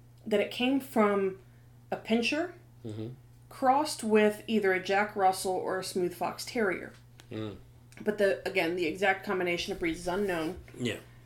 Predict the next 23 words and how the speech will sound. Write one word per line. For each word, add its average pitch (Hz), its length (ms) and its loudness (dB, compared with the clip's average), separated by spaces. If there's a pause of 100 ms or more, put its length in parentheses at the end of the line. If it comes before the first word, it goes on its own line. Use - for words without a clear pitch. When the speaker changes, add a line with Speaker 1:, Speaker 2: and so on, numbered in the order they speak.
(160)
Speaker 1:
And 196 80 2
it's 190 160 -2 (100)
very 262 500 6
difficult 196 440 0
to - 80 -16
find 180 200 0
anything 165 280 -4
about 180 260 4
it. - 180 -2 (220)
Speaker 2:
Mm-hmm. 107 160 -8 (400)
Speaker 1:
Um, 175 440 -2 (760)
any 233 120 2
sort 220 220 4
of 180 140 4
reliable 185 500 4
source. 180 760 -2 (120)
Um, 165 380 -4 (760)
it's 220 240 2
really, 196 320 6
really, 190 180 4
really 175 220 0
tough. 196 500 -2 (240)
Speaker 2:
Mm-hmm. 117 200 -6